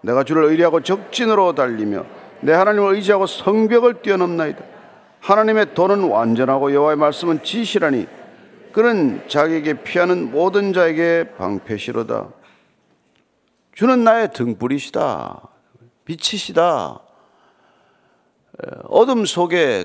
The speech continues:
그 빛만 있으면 우리는 절망하지 않습니다. 주님께서 세상의 빛으로 오셔서 "나는 세상의 빛이다"라고 선언하셨고 또 우리를 "너희들은 소금이다, 빛이다" 말씀하시고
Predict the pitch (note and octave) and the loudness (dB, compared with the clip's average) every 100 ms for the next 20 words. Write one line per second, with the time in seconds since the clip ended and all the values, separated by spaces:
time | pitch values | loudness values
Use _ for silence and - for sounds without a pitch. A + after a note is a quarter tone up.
0 | - D#3+ G3+ A#3+ B3 B3 F#3 G#3 G3+ D3 | -6 -6 -2 2 2 0 -4 -4 -4 -2
1 | D3+ C#3+ - B2 B2 C3 B2+ - - - | -4 -6 -6 -6 -4 -4 -4 -8 -8 -14
2 | - G1+ _ _ _ _ _ _ _ _ | -16 -20 _ _ _ _ _ _ _ _
3 | _ _ _ _ _ - C3+ C3 B2+ A2 | _ _ _ _ _ -10 -6 -4 -4 -4
4 | - B2+ D#3+ E3 D#3 G#3+ - - A3 G#3 | -6 -2 -2 -2 -6 -6 -6 -6 -4 0
5 | G3+ G#3 D3+ C3 C3+ D#3 C#3+ - - - | 2 2 0 -4 -4 -2 -4 -6 -20 -20
6 | _ - A#2 A2 G#2+ G#2+ C#3 C3+ - G3 | _ -8 -6 -6 -8 -6 -6 -6 -8 -8
7 | - A3 E3 C#3 A2 F#2+ C3 D3 B2+ C#2+ | -8 -2 0 0 -4 -8 -10 -8 -8 -10
8 | - - G1+ - _ _ _ _ - A3+ | -16 -14 -14 -14 _ _ _ _ 0 2
9 | B3 B3+ F3 F3+ B3+ A3+ A#3 A3+ C3+ F#2 | 4 2 2 2 0 0 -2 -2 -4 -6
10 | - - - - G3+ C4+ A3 C3+ A2+ D3 | -16 -20 -12 -4 0 0 0 0 -2 -4
11 | - - C3+ A2 G2 - A2+ - - - | -10 -2 -2 -2 -8 -8 -12 -12 -14 -16
12 | - A1+ - | -18 -20 -20